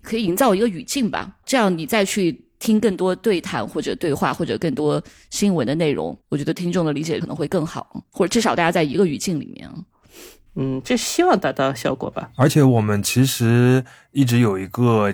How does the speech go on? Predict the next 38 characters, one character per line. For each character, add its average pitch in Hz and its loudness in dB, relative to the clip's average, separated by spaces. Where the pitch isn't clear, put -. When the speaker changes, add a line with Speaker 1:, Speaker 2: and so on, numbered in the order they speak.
Speaker 3:
模 104 -4
仿 107 -2
参 131 0
照 135 4
的 113 2
标 117 2
杆， 123 2
就 123 0
是 120 -2
那 110 0
个 107 0
Planet 127 2
Money 131 2
嘛。 90 -10
然 107 -4
后 127 2
他 156 -2
们 190 2
那 123 4
个 104 0
节 95 -4
目 113 2
里 92 -2
面 92 -6
其 98 -4
实 120 0
会 135 0
讲 98 -2
蛮 90 -2
多， 107 0
呃， 90 -4
宏 101 -4
观 107 2
经 117 4
济 117 0
的 101 0
概 113 0
念 95 -6